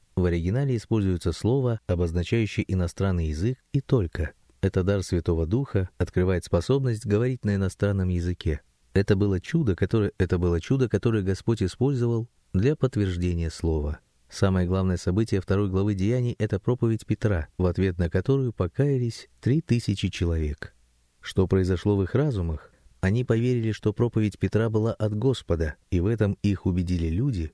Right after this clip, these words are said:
которые говорили на разных наречиях, что было чудесным действием Господа.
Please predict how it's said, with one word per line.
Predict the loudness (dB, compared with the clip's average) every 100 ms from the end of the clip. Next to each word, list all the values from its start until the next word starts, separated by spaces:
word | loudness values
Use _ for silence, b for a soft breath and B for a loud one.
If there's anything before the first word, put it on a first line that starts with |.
| -4
которые | 0 2 0 0
говорили | 0 0 -2 -2
на | 0
разных | -2 -2 -4 -2
наречиях, | 0 0 -2 -4 -8 -10 -20
что | -2 2
было | 2 0 -2
чудесным | -2 -2 -2 -2 -2 0 0
действием | -2 -2 -2 -2 -2 -8 _ _ _
Господа. | 0 0 -2 -2 -2 -4